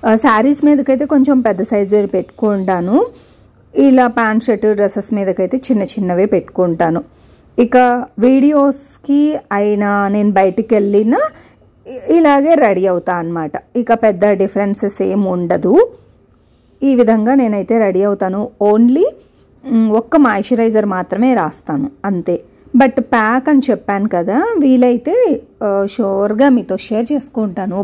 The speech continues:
ప్యాక్. ఆ ప్యాక్ వేసుకోవడం వల్ల ఇక మనము, ఆ, మేకప్ వేసుకోవాల్సిన అవసరం లేదండి, చాలా నీట్‌గా ఉంటుంది.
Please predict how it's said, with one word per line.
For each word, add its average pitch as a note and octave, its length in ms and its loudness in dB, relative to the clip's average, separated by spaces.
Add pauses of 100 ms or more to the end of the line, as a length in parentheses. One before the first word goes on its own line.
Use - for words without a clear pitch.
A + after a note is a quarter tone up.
ప్యాక్. G3 580 0 (1300)
ఆ C#4+ 60 6
ప్యాక్ C#4 420 0
వేసుకోవడం C#4 600 2
వల్ల A3+ 200 0
ఇక B3 240 -2
మనము, A3 580 0 (640)
ఆ, A#3 40 2
మేకప్ A#3 480 2
వేసుకోవాల్సిన A#3 580 0
అవసరం G#3 300 -4
లేదండి, G3 480 -2
చాలా G#3 400 0
నీట్‌గా F#3+ 560 -2
ఉంటుంది. F3 580 -2